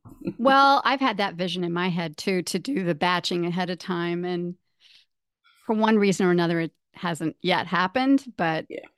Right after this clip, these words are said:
Speaker 2: It's a
Speaker 1: uh,
Speaker 2: little harder when you have guests you gotta schedule in too and all of that. So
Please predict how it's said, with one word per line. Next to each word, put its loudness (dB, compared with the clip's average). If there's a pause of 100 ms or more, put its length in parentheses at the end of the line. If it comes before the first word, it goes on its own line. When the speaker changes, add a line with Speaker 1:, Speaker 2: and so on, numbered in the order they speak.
(140)
Speaker 2:
It's 0
a 4
Speaker 1:
uh, 2
Speaker 2:
little 6
harder 4
when 4
you 6
have -2
guests -2
you -6
gotta -6
schedule -4
in -2
too -4
and -4
all -4
of -8
that. -6
So -10